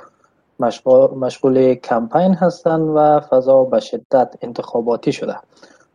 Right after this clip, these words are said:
با این وجود، شخص نخست وزیر اسکات موریسون هفتهٔ چندان خوشایند را پشت سر نگذاشته.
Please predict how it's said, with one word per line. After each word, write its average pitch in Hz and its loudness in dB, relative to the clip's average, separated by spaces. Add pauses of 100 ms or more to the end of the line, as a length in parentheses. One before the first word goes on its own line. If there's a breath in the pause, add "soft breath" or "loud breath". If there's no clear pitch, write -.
(100)
با 160 4
این 170 4
وجود، 175 0
شخص 170 -2
نخست 151 2
وزیر 123 -2
اسکات 120 -4
موریسون 170 0
هفتهٔ 139 -2
چندان 117 -6
خوشایند 123 -4
را 127 0
پشت - -16
سر 127 -2
نگذاشته. 117 -6